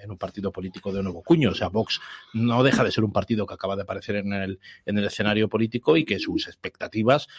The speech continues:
probablemente han sido mayores que luego la realidad, y eso ha, eh, bloqueado, eh, también las posibilidades de muchas personas que a lo mejor tenían otras aspe-, o sea, que construir un partido, una ideología,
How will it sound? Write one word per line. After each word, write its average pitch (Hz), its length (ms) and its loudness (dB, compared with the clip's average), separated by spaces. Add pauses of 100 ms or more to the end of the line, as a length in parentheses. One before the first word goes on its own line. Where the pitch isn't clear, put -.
(120)
probablemente 107 420 -2
han 117 60 0
sido 120 240 2
mayores 113 320 0
que - 120 2
luego 113 180 4
la 110 100 2
realidad, 113 400 4 (300)
y 95 80 -4
eso 110 200 0
ha, 131 180 2 (200)
eh, 107 340 2
bloqueado, 123 760 6 (220)
eh, 110 200 -4
también 107 340 2
las 135 140 0
posibilidades 110 420 -2
de 127 80 2
muchas 104 260 -4
personas 143 440 -2
que - 80 -10
a - 20 -6
lo 85 60 -10
mejor 92 160 -10
tenían 113 320 0
otras 90 240 -8
aspe-, 104 240 -8
o - 20 -6
sea, 113 160 -2
que - 160 -4
construir 139 320 2
un 190 100 4
partido, 139 380 2
una 127 120 2
ideología, 123 500 2